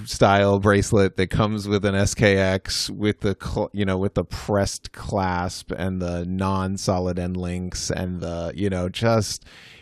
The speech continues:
it's stark. Um, and it's a little bit of a surprise 'cause you look down at the, at the tag hanging off the side and you're like, "Okay, you know, this was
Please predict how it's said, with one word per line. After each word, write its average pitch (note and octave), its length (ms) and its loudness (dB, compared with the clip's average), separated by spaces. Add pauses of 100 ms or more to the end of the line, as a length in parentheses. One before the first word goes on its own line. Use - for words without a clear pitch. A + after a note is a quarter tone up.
(140)
it's - 580 0 (500)
stark. - 640 0 (440)
Um, E2 540 0 (160)
and F#2+ 240 2
it's G2 80 2
a G#2 40 0
little A#2 220 8
bit G#2+ 160 6
of G2 100 4
a G2 60 0
surprise G#2 500 4
'cause F#2 200 0
you F#2+ 120 2
look G#2 200 2
down G2 180 2
at F2 100 -2
the, E2+ 320 0 (120)
at F2+ 140 0
the - 80 -2
tag C3+ 460 2
hanging F#2 300 0
off F#2 120 -4
the F#2 100 -2
side G2+ 400 4
and F2+ 120 0
you're F#2+ 140 0
like, F#2 260 -2
"Okay, G#2 520 0 (160)
you F#2+ 120 0
know, E2+ 260 -4 (340)
this - 240 2
was G#2+ 340 2